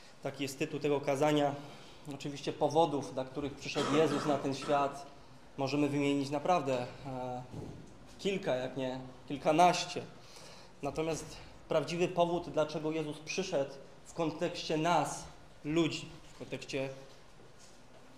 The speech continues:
e, tego świata, w którym żyjemy. I chciałbym wam opowiedzieć o osobie, która zmieniła bieg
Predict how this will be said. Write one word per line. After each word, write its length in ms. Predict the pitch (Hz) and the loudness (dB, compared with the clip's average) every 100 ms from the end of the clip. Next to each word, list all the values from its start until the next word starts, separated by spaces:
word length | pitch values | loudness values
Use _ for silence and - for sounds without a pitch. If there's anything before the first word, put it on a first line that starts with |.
| - 208 | -16 -6
e, 320 | 151 135 135 135 - - - | -2 0 0 -4 -10 -12 -2
tego 200 | 156 151 | 0 2
świata, 480 | - 190 190 131 - - - - | 6 6 8 4 0 -12 -18 -20
w 140 | - - | -20 -6
którym 280 | 147 135 | -2 0
żyjemy. 400 | 135 143 160 147 - - - - - - - - - - - - - - - - - - - - - - - - | 0 2 4 2 -2 -8 -16 -18 -20 -20 -20 -20 -20 -20 -18 -18 -18 -18 -18 -18 -18 -18 -20 -20 -20 -20 -20 -14
I 40 | - | 2
chciałbym 340 | 220 220 226 | 4 6 6
wam 180 | 220 220 | 6 4
opowiedzieć 480 | 214 208 220 180 160 | 2 0 2 2 4
o 80 | |
osobie, 540 | 156 156 180 160 143 131 - - - - - - - - - | 4 6 2 4 2 2 -4 -14 -18 -20 -20 -20 -20 -18 -14
która 240 | - 165 | 0 2
zmieniła 640 | 151 175 202 220 151 110 - - 139 | 4 4 4 8 8 6 -2 -10 -8
bieg 300 | 139 165 | 2 4